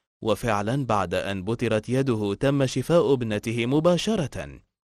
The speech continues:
سابعًا، كيف يطرد الإيحاء الذاتي المخاوف؟ الإيحاء الذاتي هو إيحاء الشخص لنفسه بفكرة محددة وقاطعة. يحكي المؤلف قصة مغنية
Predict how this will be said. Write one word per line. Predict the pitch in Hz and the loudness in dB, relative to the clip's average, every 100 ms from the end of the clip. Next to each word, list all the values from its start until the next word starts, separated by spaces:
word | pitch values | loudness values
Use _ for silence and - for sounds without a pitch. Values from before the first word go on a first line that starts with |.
| _ _ - | _ _ -2
سابعًا، | 226 220 131 92 92 151 175 _ _ _ - | 4 4 4 2 2 0 -4 _ _ _ 2
كيف | 226 127 - 98 87 - | 4 2 -2 -4 -4 -4
يطرد | 120 113 113 156 147 139 127 | -2 0 2 0 0 0 2
الإيحاء | 127 135 - 214 170 | 0 -2 -2 -2 -2
الذاتي | 127 127 113 120 101 | 0 -2 0 -4 -2
المخاوف؟ | 101 92 90 - 143 85 69 - - - _ _ _ _ _ - | -4 -4 -6 -4 -4 -4 -8 -14 -20 -20 _ _ _ _ _ 2
الإيحاء | 135 131 135 - 208 165 | 2 4 0 0 2 2
الذاتي | 113 104 92 139 165 160 | 4 2 2 0 0 -4
هو | 110 101 95 | 0 2 2
إيحاء | 87 92 131 101 117 | 2 -2 -2 0 -2
الشخص | - 147 - 120 | -2 -2 -2 -2
لنفسه | 110 110 151 - 120 104 | 0 0 0 0 0 0
بفكرة | 95 95 170 - 131 120 107 | 0 -2 -4 0 0 2 0
محددة | 104 120 - 107 87 139 143 131 123 110 | 0 -4 -2 -4 0 0 2 0 0 0
وقاطعة. | 107 107 - 160 139 101 73 - 78 - _ _ _ _ _ | 0 -2 -2 -2 -2 -4 -4 -6 -8 -10 _ _ _ _ _
يحكي | 127 131 - 147 | 0 0 2 2
المؤلف | 135 123 220 214 - | 2 2 2 2 2
قصة | 127 - 151 - 131 | 0 0 -2 0 2
مغنية | 113 101 107 107 95 127 | 2 2 2 2 2 0